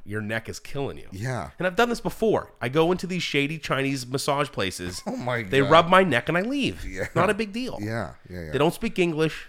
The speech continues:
Speaker 1: fresh off the boat, whatever. <laughs> So I decide, "Well, I'm only getting a neck rub.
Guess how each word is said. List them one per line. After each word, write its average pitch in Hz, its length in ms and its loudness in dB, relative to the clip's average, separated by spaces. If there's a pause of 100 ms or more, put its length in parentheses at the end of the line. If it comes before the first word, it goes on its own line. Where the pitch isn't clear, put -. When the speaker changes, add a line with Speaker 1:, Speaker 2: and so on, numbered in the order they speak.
Speaker 1:
fresh 165 300 2
off 180 140 0
the 170 80 -4
boat, 120 440 -2
whatever. 117 460 -2 (880)
<laughs> - 60 -8 (500)
So 202 500 6
I 185 100 6
decide, 190 320 2
"Well, 185 80 4
I'm 190 100 6
only 269 160 2
getting 226 180 2
a 127 60 4
neck 117 280 0
rub. 65 280 -6